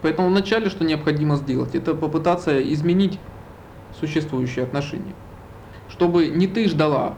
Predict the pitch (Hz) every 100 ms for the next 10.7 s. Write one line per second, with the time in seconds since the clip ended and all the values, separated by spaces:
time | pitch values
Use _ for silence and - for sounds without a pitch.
0 | - - - - 139 165 156 151 143 143
1 | 156 139 143 185 185 - 151 147 131 123
2 | 123 123 139 143 135 123 123 127 123 120
3 | 107 104 - 127 143 147 151 156 - 139
4 | 143 123 123 - - - - - - -
5 | - - - 139 143 160 170 170 175 -
6 | 196 190 143 135 143 147 139 131 127 -
7 | - - - - - - 143 143 147 156
8 | 147 147 160 131 123 147 127 123 - -
9 | - 151 190 175 - 139 160 151 135 139
10 | 165 139 131 131 156 120